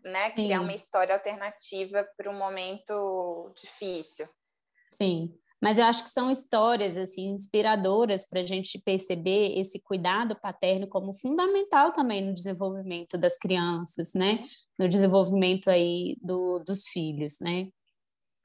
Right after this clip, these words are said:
Speaker 1: Exatamente. E aí, é, o outro a gente também selecionou, que é Beleza Oculta, também é com Will Smith, ele tem uma atuação, assim, enfim, incrível, né?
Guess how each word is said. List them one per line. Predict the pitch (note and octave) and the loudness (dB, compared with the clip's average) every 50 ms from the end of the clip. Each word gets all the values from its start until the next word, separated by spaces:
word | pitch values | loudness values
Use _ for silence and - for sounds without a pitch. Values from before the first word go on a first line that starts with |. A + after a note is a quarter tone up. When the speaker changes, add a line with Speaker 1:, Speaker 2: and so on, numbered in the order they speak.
| _ G#3 | _ -14
Speaker 1:
Exatamente. | G#3 F#3+ F#3+ F3+ F3+ - A3+ C#4 E4+ D4+ F#3 D3 D#3+ - - - - | -8 -2 0 0 0 0 -2 -2 -2 -2 -2 -4 -4 -8 -8 -8 -6
E | G3 G3+ G#3 | 0 2 4
aí, | G#3 G#3+ A3 A3 A#3 C#4 D#4 C#4+ A#3+ F3+ D3+ - - | 4 4 2 0 -2 -2 -2 -4 -4 -6 -6 -8 -6
é, | - F#3+ F#3 F#3 F#3 F3+ F3+ F3+ - - | -2 0 2 2 4 4 2 0 0 -2
o | A3 A3+ | 0 2
outro | A3 G#3+ A3 A3 A#3+ | 2 2 2 0 -2
a | A#3 A3+ | -4 -4
gente | A3+ G#3+ A3+ A3+ - | -4 -8 -12 -12 -12
também | - A3+ G#3+ G3+ G#3 | -10 -10 -8 -8 -10
selecionou, | A#3 - B3 A3 G#3+ A3+ - G#3+ F#3+ F#3 F3+ | -6 -6 -4 -4 -4 -6 -6 -6 -4 -4 -4
que | F#3 - F#3+ | -4 -6 -8
é | |
Beleza | F#3 F3+ F#3 F3+ F3+ F3+ F3+ F3 | -6 -6 -6 -6 -6 -6 -6 -8
Oculta, | F3+ - E3+ E3 - F#3 | -8 -8 -10 -6 -6 -8
também | F#3 - G#3+ G3+ G3+ F#3 F3+ F3+ G3+ A3 | -2 0 0 0 2 2 0 0 0 -4
é | A#3 | -6
com | A3+ - A3 | -8 -8 -10
Will | G3+ G3 F#3 F#3 | -10 -8 -8 -8
Smith, | G3 - E3+ E3 F3 F3 - | -10 -10 -12 -12 -12 -10 -10
ele | F3 E3 F#3 | -10 -10 -8
tem | - F3 E3+ E3+ | -8 -10 -8 -8
uma | F3+ F3 F3 | -10 -10 -8
atuação, | F3 - F3 E3+ - F3 D#3+ | -4 -4 -4 -4 -6 -10 -10
assim, | E3 E3 - F3 E3 D#3+ D#3+ D#3+ E3 | -10 -10 -12 -12 -10 -10 -12 -12 -14
enfim, | E3 - - D#3+ D3+ D#3 | -16 -16 -16 -16 -16 -16
incrível, | F3 G#3+ - F#3+ F3 F3 F3 F3+ G#3+ A3 G3+ F#3 | -18 -8 -8 -6 -4 -4 -6 -6 -6 -8 -8 -8
né? | F3 E3 E3+ G3 | -6 -6 -8 -8